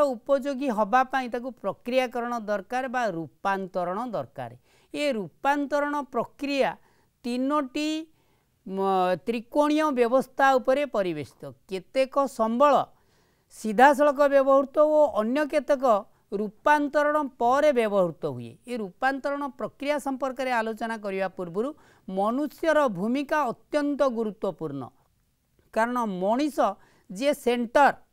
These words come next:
ବା ମଝିରେ ଥାଇକିରି ସବୁ କାର୍ଯ୍ୟକ୍ରମକୁ ସଞ୍ଚାଳିତ କରେ। ଏକରେ ଗୋଟିଏ କୋଣରେ ତମେ ଦେଖୁଛ ବର୍ତ୍ତମାନ ଗୋଟେ ତ୍ରିଭୁଜାକୃତି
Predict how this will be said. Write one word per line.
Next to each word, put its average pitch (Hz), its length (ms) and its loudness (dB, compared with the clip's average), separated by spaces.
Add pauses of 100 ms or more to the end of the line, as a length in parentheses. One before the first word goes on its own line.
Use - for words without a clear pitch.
(180)
ବା 220 220 -2
ମଝିରେ 208 600 0
ଥାଇକିରି 214 460 -2 (300)
ସବୁ 202 360 -6
କାର୍ଯ୍ୟକ୍ରମକୁ 214 880 -6
ସଞ୍ଚାଳିତ 175 840 -4
କରେ। 127 300 -8 (460)
ଏକରେ 254 480 2
ଗୋଟିଏ 226 400 -2
କୋଣରେ 254 360 -4
ତମେ 247 240 -6
ଦେଖୁଛ 226 380 -6
ବର୍ତ୍ତମାନ 240 580 -4
ଗୋଟେ 240 260 -4
ତ୍ରିଭୁଜାକୃତି 233 1080 -4